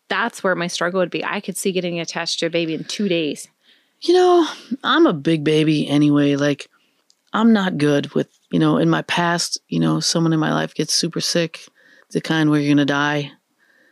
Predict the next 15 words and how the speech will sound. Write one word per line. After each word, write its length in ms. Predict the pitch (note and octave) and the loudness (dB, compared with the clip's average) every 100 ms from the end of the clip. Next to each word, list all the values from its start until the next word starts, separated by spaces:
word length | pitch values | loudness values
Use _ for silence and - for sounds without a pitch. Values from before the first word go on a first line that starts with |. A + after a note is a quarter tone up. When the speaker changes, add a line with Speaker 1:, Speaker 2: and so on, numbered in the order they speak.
| _ _ _ _ _ _ | _ _ _ _ _ _
Speaker 2:
I 80 | D3 | -6
just 140 | D3 D3 | -4 0
go 140 | C#3+ | 0
away. 460 | C3+ C#3 - - _ _ - | 0 -4 -6 -16 _ _ -4
I 60 | |
wouldn't 220 | F#3+ F3 D3+ | 0 2 2
do 100 | C#3+ | 0
that 180 | C#3 C3+ | -2 -4
now. 360 | C#3 C#3 D3 _ _ _ _ _ _ _ _ _ - | -4 -6 -8 _ _ _ _ _ _ _ _ _ -6
But 160 | D3+ | -4
bad 240 | E3 E3 D#3 | -4 -2 0
news 440 | D#3 D3+ D3+ C#3+ | 2 4 2 2
and 100 | C#3 | -2
hard 300 | C3 D3 C#3 | 0 -2 -2
things 520 | D3 D3 D3 C3+ - | 0 2 2 0 -4